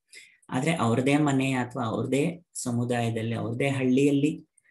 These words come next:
ಅವ್ರಿಗೆ ಚಿಕಿತ್ಸೆ ಕೊಟ್ಟಾಗ ಹೆಚ್ಚು, ಮ್, ಸಂತೋಷವಾಗಿ, ಆನಂದವಾಗಿ, ಖುಷಿಯಿಂದ ಇರ್ತಾರೆ. ನಮ್ಮವರು ಅಂತ ಒಂದು ಭಾವನೆ ಇರುತ್ತೆ.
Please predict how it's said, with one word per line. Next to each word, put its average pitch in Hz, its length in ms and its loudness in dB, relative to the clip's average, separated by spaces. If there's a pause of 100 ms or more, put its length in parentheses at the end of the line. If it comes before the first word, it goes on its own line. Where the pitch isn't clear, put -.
(180)
ಅವ್ರಿಗೆ 139 260 -2
ಚಿಕಿತ್ಸೆ - 440 -6
ಕೊಟ್ಟಾಗ 123 680 -8 (560)
ಹೆಚ್ಚು, - 680 -8 (420)
ಮ್, 117 480 -4
ಸಂತೋಷವಾಗಿ, 123 1080 -2
ಆನಂದವಾಗಿ, 117 920 -4 (520)
ಖುಷಿಯಿಂದ 139 520 0
ಇರ್ತಾರೆ. 101 680 -6 (680)
ನಮ್ಮವರು 127 520 2
ಅಂತ 120 300 -2
ಒಂದು 117 320 -6
ಭಾವನೆ 110 440 -2
ಇರುತ್ತೆ. 107 560 -8